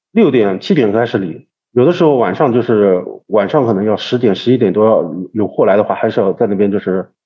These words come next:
接货、搬货嘛。然后，嗯，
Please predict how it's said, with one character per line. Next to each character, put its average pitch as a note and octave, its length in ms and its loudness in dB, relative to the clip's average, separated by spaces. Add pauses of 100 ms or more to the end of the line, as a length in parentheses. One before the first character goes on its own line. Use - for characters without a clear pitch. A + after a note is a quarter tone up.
接 C3+ 80 0
货、 - 500 -4
搬 C3+ 160 0
货 C3+ 160 -2
嘛。 F2 140 -6 (1120)
然 E3+ 160 0
后， E3 600 2
嗯， A2 680 2